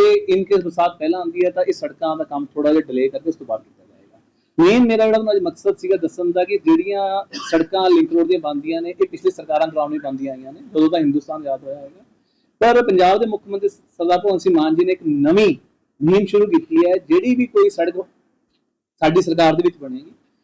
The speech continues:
ਉਹਦੇ ਲਈ ਜਿਹੜਾ ਵੀ ਠੇਕੇਦਾਰ ਇਹ ਸੜਕ ਬਣਾਏਗਾ, ਉਹਦੇ ਲਈ ਪੰਜ ਸਾ-, ਸਾਲ ਦਾ ਇੱਕ ਪੀਰੀਅਡ ਰੱਖਿਆ ਗਿਆ ਕਿ ਪੰਜ ਸਾਲ ਠੇਕੇਦਾਰ ਸੜਕ ਨੂੰ ਮੇਨਟੇਨ ਵੀ ਕਰੇਗਾ।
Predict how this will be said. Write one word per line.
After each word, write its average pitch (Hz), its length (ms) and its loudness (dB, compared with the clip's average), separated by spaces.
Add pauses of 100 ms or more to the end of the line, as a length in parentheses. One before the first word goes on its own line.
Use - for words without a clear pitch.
(240)
ਉਹਦੇ 269 180 4
ਲਈ 226 280 2
ਜਿਹੜਾ 180 340 2
ਵੀ 226 120 -6
ਠੇਕੇਦਾਰ 190 400 0
ਇਹ 196 60 4
ਸੜਕ 170 280 0
ਬਣਾਏਗਾ, 151 380 -4
ਉਹਦੇ 185 120 -2
ਲਈ 202 160 0
ਪੰਜ 180 200 -6
ਸਾ-, - 200 -14
ਸਾਲ 147 320 0
ਦਾ 160 60 0
ਇੱਕ 165 200 -4
ਪੀਰੀਅਡ 175 340 2
ਰੱਖਿਆ 151 280 -2
ਗਿਆ 165 120 0
ਕਿ 185 60 0
ਪੰਜ 165 300 -2
ਸਾਲ 175 240 -2
ਠੇਕੇਦਾਰ 165 500 -4
ਸੜਕ 151 280 -4
ਨੂੰ 175 120 -6
ਮੇਨਟੇਨ 165 340 2
ਵੀ 214 160 0
ਕਰੇਗਾ। - 360 -12